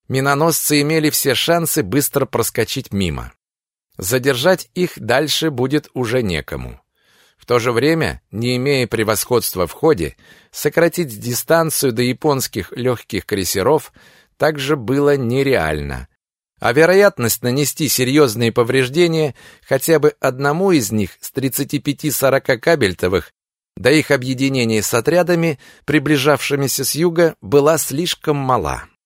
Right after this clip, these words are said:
Предположив, что до подхода своих главных сил Уриу вряд ли станет в одиночку атаковать Цусима-Зунд,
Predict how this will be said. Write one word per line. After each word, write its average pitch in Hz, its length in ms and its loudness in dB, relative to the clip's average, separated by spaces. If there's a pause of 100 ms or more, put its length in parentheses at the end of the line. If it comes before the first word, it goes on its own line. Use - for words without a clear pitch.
(580)
Предположив, 170 680 2
что 127 400 2
до 110 200 -2
подхода 135 540 0
своих 127 420 0
главных 113 500 2
сил 160 340 -2 (380)
Уриу 139 460 4
вряд 165 320 2
ли 107 100 2
станет 110 460 0
в 98 40 -2
одиночку 101 580 0
атаковать 95 500 0
Цусима-Зунд, 104 960 -2